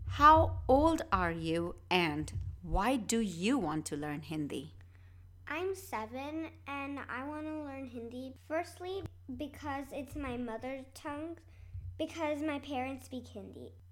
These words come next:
Speaker 2: And I love watching Hindi movies,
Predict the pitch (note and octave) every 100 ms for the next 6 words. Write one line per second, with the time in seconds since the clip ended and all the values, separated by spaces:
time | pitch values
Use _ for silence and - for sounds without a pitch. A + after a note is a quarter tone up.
0 | - - - - - D#4 F#4 A4 F4 D4+
1 | D4+ D4 D4 C#4+ - A#3+ A#3+ D#4 G4+ D4
2 | F#3 G3+ G3+ G#3 A#3+ -